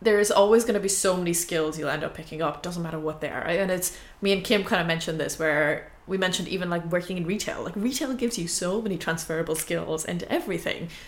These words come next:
Like, just communicating to people, like, ha-, like, consulting, eighty percent of consulting is just being able to talk to other people. And retail gives all that kind of skills and being able to do that.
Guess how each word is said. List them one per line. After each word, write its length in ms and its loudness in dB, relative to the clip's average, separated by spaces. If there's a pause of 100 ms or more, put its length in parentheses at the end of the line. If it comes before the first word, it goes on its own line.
(120)
Like, 140 -6
just 180 -2
communicating 680 4
to 100 2
people, 260 0
like, 180 2
ha-, 220 4
like, 280 -2
consulting, 640 4
eighty 220 10
percent 280 4
of 60 0
consulting 400 0
is 80 -4
just 160 -8
being 100 -2
able 120 -4
to 60 -10
talk 260 -4
to 60 -6
other 120 -8
people. 480 -8 (340)
And 160 -2
retail 320 2
gives 380 2 (100)
all 240 4
that 220 0
kind 120 -2
of 80 -4
skills 400 -2
and 160 -4
being 180 2
able 180 -2
to 80 -8
do 220 -4
that. 340 -10